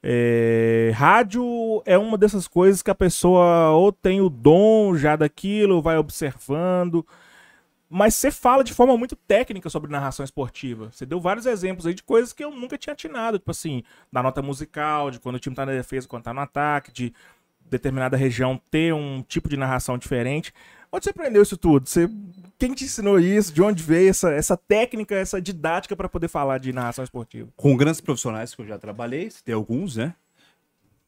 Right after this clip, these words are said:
Speaker 2: Valdir de Castro, por exemplo, o próprio Vili em algumas entrevistas, mas algumas coisas eu também peguei pra mim.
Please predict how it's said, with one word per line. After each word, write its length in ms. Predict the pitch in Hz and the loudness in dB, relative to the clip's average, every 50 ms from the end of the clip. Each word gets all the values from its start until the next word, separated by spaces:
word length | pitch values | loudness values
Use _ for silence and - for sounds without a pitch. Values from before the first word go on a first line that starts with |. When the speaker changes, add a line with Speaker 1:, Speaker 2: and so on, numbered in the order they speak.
| _ - - - | _ -20 -20 -18
Speaker 2:
Valdir 380 | 113 101 - 107 98 90 107 107 | -10 -4 -2 -2 -2 -2 -2 -4
de 80 | 107 | -2
Castro, 320 | - - 107 110 110 - 110 | 0 0 0 0 0 -2 -4
por 180 | - 120 117 | -2 0 2
exemplo, 560 | 131 135 117 113 120 127 139 139 131 - 117 | 2 2 2 2 2 2 2 2 0 0 -2
o 40 | 110 | -4
próprio 320 | - - 123 120 - 135 113 | 0 2 0 2 2 0 0
Vili 200 | - 120 120 123 | 0 0 2 2
em 40 | |
algumas 280 | 113 101 113 113 113 107 | 2 0 0 0 0 0
entrevistas, 480 | 117 101 120 135 135 117 123 143 151 - | -2 0 0 0 2 4 2 0 2 0
mas 160 | 220 240 254 | 0 2 2
algumas 300 | 277 262 302 294 254 - | 2 4 4 2 2 2
coisas 140 | 254 254 269 | 0 0 0
eu 40 | |
também 200 | - 254 240 254 | -2 -4 -6 -6
peguei 260 | 240 285 254 202 240 247 | -8 -10 -12 -12 -12 -14
pra 160 | 277 277 269 | -14 -14 -14
mim. 160 | 226 180 208 | -14 -14 -16